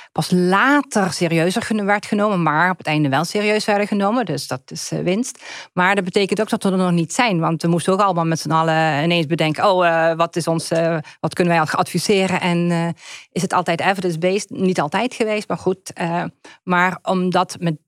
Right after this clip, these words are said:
met die, eh, die kennis die we nu hebben, ook, ook die onderzoeksprogramma's verder op te zetten. En er is beperkt, helaas beperkt geld voor. En ook, eh,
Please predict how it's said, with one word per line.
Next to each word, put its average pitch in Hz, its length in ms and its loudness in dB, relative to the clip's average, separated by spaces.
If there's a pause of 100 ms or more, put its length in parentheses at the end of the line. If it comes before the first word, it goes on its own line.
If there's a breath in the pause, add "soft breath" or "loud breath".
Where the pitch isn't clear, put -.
(100)
met 165 260 0
die, 214 320 0
eh, 185 400 0
die 185 100 0
kennis 170 240 0
die 160 120 -2
we - 240 -6 (100)
nu 175 200 0
hebben, 196 320 0
ook, 175 200 -2
ook 170 240 -2
die 170 120 0
onderzoeksprogramma's 180 680 -2
verder 151 260 -4
op 190 120 -6
te 220 100 -2
zetten. 165 320 -2
En - 20 -4
er 175 80 -2
is 170 160 -6
beperkt, 202 680 -2 (380 loud breath)
helaas 175 300 0
beperkt 160 380 -2
geld 170 360 -2
voor. 226 280 -2 (440 loud breath)
En 226 280 2
ook, 214 280 0
eh, 196 360 0